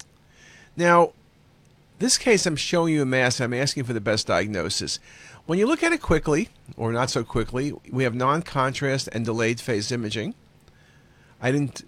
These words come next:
show you the other phases, but it's the same information. There's a lesion in the left kidney, and you could think about an abscess, I guess, if the patient was febrile.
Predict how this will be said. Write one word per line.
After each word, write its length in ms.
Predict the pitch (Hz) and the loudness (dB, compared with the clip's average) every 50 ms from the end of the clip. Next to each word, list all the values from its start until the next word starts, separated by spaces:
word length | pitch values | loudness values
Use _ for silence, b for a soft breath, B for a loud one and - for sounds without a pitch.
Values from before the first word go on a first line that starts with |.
| - - | -12 -8
show 200 | - - - 127 | -6 -2 0 2
you 120 | 123 117 | 2 2
the 160 | 110 123 92 | 2 0 0
other 160 | 78 110 110 139 | 0 0 0 -2
phases, 480 | - - 127 98 92 95 107 131 135 | -2 0 2 2 2 2 0 -4 -4
but 160 | 127 - 139 | -4 -4 -4
it's 120 | 131 - - | -4 -4 -4
the 40 | 170 | -4
same 280 | - - 208 190 165 151 | -2 -2 0 -2 -2 -4
information. 680 | 135 - 123 101 92 87 82 101 - - 107 120 127 - B B B B B B B | -4 -6 -6 -4 -2 -2 -2 -2 -2 -4 -6 -8 -10 -12 B B B B B B B
There's 160 | - 180 185 | -2 2 4
a 60 | 214 | 4
lesion 400 | 196 208 233 254 254 233 254 247 | 4 4 2 2 2 0 0 0
in 60 | 220 | 0
the 40 | 190 | 0
left 220 | 180 180 170 - - | 0 0 0 -2 -4
kidney, 360 | - 165 147 131 135 120 - - | -2 0 0 0 -2 -4 -4 -6
and 160 | 151 196 214 | -6 -4 -4
you 100 | 226 196 - | -6 -6 -8
could 280 | - - - 349 330 | -6 -2 -2 -2 -2
think 240 | - - 294 269 262 | -2 -4 -4 -4 -4
about 220 | 226 196 196 190 | -2 -2 -2 -2
an 80 | 185 156 | 0 0
abscess, 480 | 110 120 - - - - - - - - | 0 2 2 0 0 -2 -4 -2 -2 -2
I 80 | - | -4
guess, 340 | 107 98 98 95 127 131 - | -4 -2 -2 0 0 0 -2
if 140 | - 123 143 | -4 -4 -6
the 80 | 143 | -6
patient 400 | - - 131 117 117 - 143 131 | -4 -2 -2 -2 -2 -4 -4 -4
was 160 | 127 139 - - | -4 -4 -4 -2
febrile. 640 | - 107 80 76 - 90 90 80 90 123 170 | -2 0 -2 0 0 0 0 0 0 0 -2